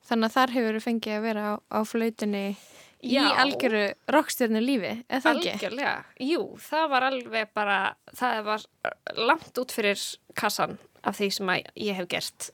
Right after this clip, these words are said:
Speaker 2: áður.
Speaker 1: Mm.
Speaker 2: Og þar, þú veist, lærðum við, hérna,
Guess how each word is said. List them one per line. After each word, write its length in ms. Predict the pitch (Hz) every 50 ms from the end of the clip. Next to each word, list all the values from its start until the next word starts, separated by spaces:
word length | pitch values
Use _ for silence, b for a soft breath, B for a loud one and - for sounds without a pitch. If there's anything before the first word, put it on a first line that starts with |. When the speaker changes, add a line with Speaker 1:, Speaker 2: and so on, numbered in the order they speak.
| - -
Speaker 2:
áður. 220 | - 220 208 214
Speaker 1:
Mm. 300 | 214 - - - - - - - _ -
Speaker 2:
Og 80 | - -
þar, 400 | - 214 214 226 240 240 - - -
þú 200 | - - 233 220
veist, 440 | 196 175 - - - - - - B B B B B B B B B B B B -
lærðum 460 | - 220 220 226 233 233 226 220 214
við, 320 | 214 214 214 214 208 - -
hérna, 680 | 226 - 226 214 - - 196 196 190 180 180 - -